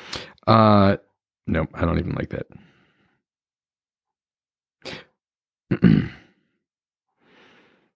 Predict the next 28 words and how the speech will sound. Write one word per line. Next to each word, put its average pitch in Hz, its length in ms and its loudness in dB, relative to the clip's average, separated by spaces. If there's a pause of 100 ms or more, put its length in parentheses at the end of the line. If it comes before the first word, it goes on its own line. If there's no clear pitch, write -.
(1600)
Welcome 135 280 4
to 92 60 -2
the 92 80 2
Compass 107 300 2
of - 160 -4
Power. 101 400 4
I'm 87 220 2
Adam 80 260 0
Wilson, 80 380 0
and 80 480 0
every 92 240 0
week 80 280 0
I 82 140 -4
take - 260 -4
a 82 60 0
look 120 240 0
at 87 100 0
our 78 200 0
long 135 360 2
national 113 440 2
spat - 400 0
in - 100 -4
politics 120 600 2
through 92 200 -6
the 87 140 0
eyes 120 400 2
of - 220 -4
place. - 520 0